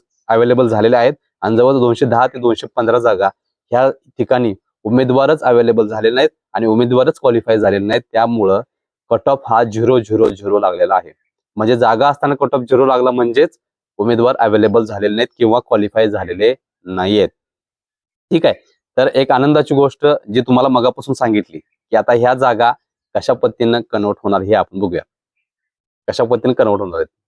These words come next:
ओके, तर ह्याच्या आधीचे जे काही शासन निर्णय किंवा ह्याच्या आधीचे जे काही डिपार्टमेंटच्या भरती झालेल्या आहेत, अलीकडे दोन तीन वर्ष हा मुद्दा खूप गाजलेला आहे की पदवीधर अंशकालीन म्हणजे काय हे कुणालाही कळत नाही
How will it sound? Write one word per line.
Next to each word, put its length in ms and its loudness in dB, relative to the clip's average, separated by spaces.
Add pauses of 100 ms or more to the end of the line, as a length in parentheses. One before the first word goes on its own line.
ओके, 220 -2 (440)
तर 40 4
ह्याच्या 280 4
आधीचे 280 -2
जे 100 2
काही 120 2
शासन 340 -2
निर्णय 220 0
किंवा 180 0
ह्याच्या 260 2
आधीचे 300 -6
जे 140 0
काही 280 2 (140)
डिपार्टमेंटच्या 560 -2
भरती 280 -2
झालेल्या 340 -2
आहेत, 120 -2
अलीकडे 260 0
दोन 180 0
तीन 140 -6
वर्ष 240 0
हा 140 -4
मुद्दा 360 -4
खूप 160 -8 (200)
गाजलेला 320 2
आहे 140 -4 (540)
की 320 2 (280)
पदवीधर 320 2
अंशकालीन 460 0
म्हणजे 280 2
काय 280 0 (560)
हे 120 2
कुणालाही 440 2
कळत 320 0
नाही 140 -4